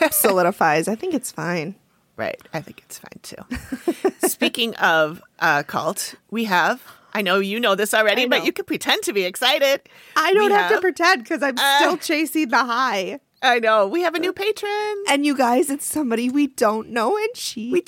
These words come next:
Speaker 1: don't
Speaker 2: they,
Speaker 1: know.
Speaker 2: I don't know their pronouns, but
Speaker 1: I don't
Speaker 2: this
Speaker 1: either.
Speaker 2: new patron is in Ireland. <laughs>
Speaker 1: Yes. I know. It's so exciting.
Speaker 2: Welcome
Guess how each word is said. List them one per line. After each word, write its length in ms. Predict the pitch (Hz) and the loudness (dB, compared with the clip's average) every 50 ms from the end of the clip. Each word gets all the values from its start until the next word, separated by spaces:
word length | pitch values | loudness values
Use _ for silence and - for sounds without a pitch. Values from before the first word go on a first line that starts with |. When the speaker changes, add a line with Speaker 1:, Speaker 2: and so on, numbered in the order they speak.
| - 254 | 2 2
Speaker 1:
don't 140 | 254 233 220 | 2 2 2
Speaker 2:
they, 320 | 277 - - - 233 254 | 2 4 6 6 4 4
Speaker 1:
know. 120 | 277 269 254 | 2 2 0
Speaker 2:
I 120 | 247 226 | 2 2
don't 180 | 226 240 226 214 | 2 0 0 0
know 320 | 233 220 214 220 226 - - - | 0 0 0 -2 -4 -6 -8 -4
their 200 | 214 226 220 220 | 0 0 0 2
pronouns, 500 | - 269 226 196 180 175 170 180 226 - | 2 2 2 2 2 2 0 0 -2 -4
but 300 | - - 220 196 202 - _ _ - - | -2 0 0 0 0 -4 _ _ -4 -2
Speaker 1:
I 80 | 202 | -2
don't 180 | 196 196 190 190 | 0 0 0 2
Speaker 2:
this 200 | 190 190 180 180 | 2 2 2 2
Speaker 1:
either. 100 | 180 180 | 2 4
Speaker 2:
new 240 | 220 220 220 214 - - - | 4 4 4 2 0 -4 -2
patron 440 | - 269 196 220 214 - 233 214 208 | 0 2 2 2 0 0 -2 -2 -2
is 220 | - - 214 196 214 | -2 -4 -4 -4 -4
in 140 | 208 190 - - | -6 -4 -4 -2
Ireland. 640 | - 175 180 180 175 170 170 160 170 202 285 - - - | -2 -2 -2 -4 -4 -6 -6 -8 -8 -8 -10 -10 -6 -2
<laughs> 340 | 440 - 1077 1077 1077 1077 - | 0 2 2 2 2 2 2
Speaker 1:
Yes. 580 | 185 - - 160 - - - - - - - - _ _ _ _ _ _ _ - | 2 2 2 2 0 -2 -6 -10 -10 -12 -14 -18 _ _ _ _ _ _ _ -4
I 120 | 233 240 240 | -4 -2 2
know. 380 | 240 240 247 247 233 208 - _ _ - | 2 2 4 4 2 2 0 _ _ -8
It's 140 | 339 - - | -6 -4 -2
so 60 | 453 494 | -2 -2
exciting. 640 | 571 - - - 147 180 - - - - - - 554 539 523 494 453 403 381 359 330 - _ _ - | -4 -2 -2 0 0 2 2 2 2 2 0 -2 -4 -4 -4 -4 -2 -2 -4 -4 -6 -10 _ _ -12
Speaker 2:
Welcome 760 | 247 233 285 277 254 262 254 - 285 277 277 277 294 302 | -4 0 2 2 2 2 2 2 2 4 2 2 0 -2